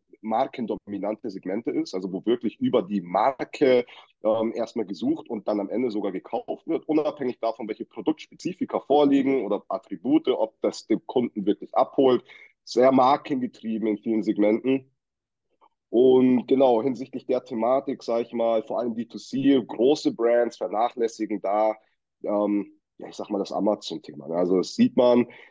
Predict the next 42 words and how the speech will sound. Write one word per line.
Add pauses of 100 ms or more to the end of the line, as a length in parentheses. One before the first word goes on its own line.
(300)
geht
aber
nicht
nur
um
D
two
C
Brands,
die
es
ja
einfach
easy
implementieren
könnten, (160)
weil
sie
haben
ja
die
Manpower
intern,
klar, (400)
du
musst
strukturell
was
umbauen
oder
vielleicht
anders
priorisieren, (460)
aber
wenn
man
jetzt
mal
wirklich
objektiv
darauf
schaut,